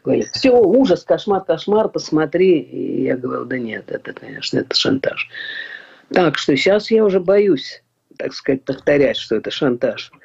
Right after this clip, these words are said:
Хотя у меня все-таки ощущение, что, ну, он, конечно, непредсказуемый. Но, вы знаете, е-, вот даже у сумасшедших <clears throat>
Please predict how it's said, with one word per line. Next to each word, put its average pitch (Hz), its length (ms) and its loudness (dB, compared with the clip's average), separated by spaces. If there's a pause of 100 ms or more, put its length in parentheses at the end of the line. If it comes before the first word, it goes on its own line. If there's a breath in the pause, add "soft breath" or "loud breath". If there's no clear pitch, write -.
(380 loud breath)
Хотя 202 640 0
у 165 140 -2
меня 170 380 6
все-таки 175 440 -4
ощущение, 170 720 -2
что, 151 560 0 (640)
ну, 202 200 4
он, 240 160 4
конечно, 226 300 0
непредсказуемый. 151 960 -2 (880 loud breath)
Но, 202 280 6
вы 214 120 4
знаете, 262 480 4
е-, 180 240 2
вот 190 260 0
даже 220 400 2
у 226 60 2
сумасшедших 220 1120 0 (500 loud breath)
<clears throat> 170 200 0